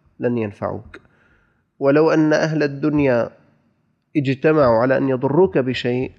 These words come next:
لم يضروك إلا بشيء قد كتبه الله عليك.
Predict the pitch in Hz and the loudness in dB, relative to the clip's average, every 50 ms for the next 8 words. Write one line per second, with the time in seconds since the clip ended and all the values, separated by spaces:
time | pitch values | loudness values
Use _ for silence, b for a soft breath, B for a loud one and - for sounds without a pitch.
0 | - - 151 160 156 147 143 135 139 127 123 139 156 160 156 - 139 127 117 107 | -8 -4 -2 -2 0 -2 -2 -2 -2 -4 -2 -2 -4 -4 -4 -6 -4 -2 -2 -2
1 | 107 110 - - 139 139 151 - 160 147 143 - - 135 135 135 _ _ _ - | -2 -4 -6 -4 -4 -4 -2 -2 -2 -2 -4 -4 -4 -4 -4 -4 _ _ _ -6
2 | 127 113 - - 139 139 131 123 113 110 104 107 101 101 104 117 127 135 127 120 | -6 -6 -2 0 0 0 2 0 -2 -2 -4 -6 -8 -6 -4 -2 -2 -2 -2 -4
3 | 104 104 101 95 90 | -6 -6 -6 -8 -12